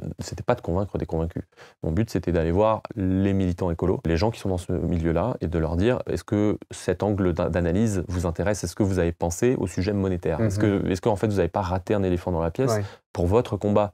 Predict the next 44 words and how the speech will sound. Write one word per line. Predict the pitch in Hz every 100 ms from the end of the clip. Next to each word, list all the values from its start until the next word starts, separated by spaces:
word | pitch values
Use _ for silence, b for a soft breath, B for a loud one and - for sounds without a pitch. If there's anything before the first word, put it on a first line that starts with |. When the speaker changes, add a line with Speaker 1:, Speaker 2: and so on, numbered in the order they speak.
| -
Speaker 1:
et | 87 87 -
notre | 95 110 117 110
combat, | 95 92 76
accessoirement ? | - 90 80 80 - B
Speaker 2:
Tu |
leur | 107 98
donnes | 113 117
des | 117
billets | 120 131
en |
plus, | 120
quoi. | 110
Speaker 1:
Exactement. | 107 110 - 107 90
Et | - 90
en | 87
fait, | 135 139 - -
j'ai | 92 - - 87
été | 80 110
globalement | 92 120 117 110 110
confronté | 104 98 - 90 110 120 131
à, | 98 104 117 87
et | 85 78
je, |
quand | 90 85
j'ai | 87
fait | 85 98
ma | 87
tribune | - 95 101
dans | 90
Le | 90
Monde, | 92 101 95
ça | 80
a |
été | 76
absolument, | 76 - 90 90 92 87
euh, | 78 73 -
évident. | 90 90 139 -
Ma | 98
tribune | - 113 120
dans | 101
Le | 90
Monde, | 92 135
par | 123 85
exemple, | 82 104 131 -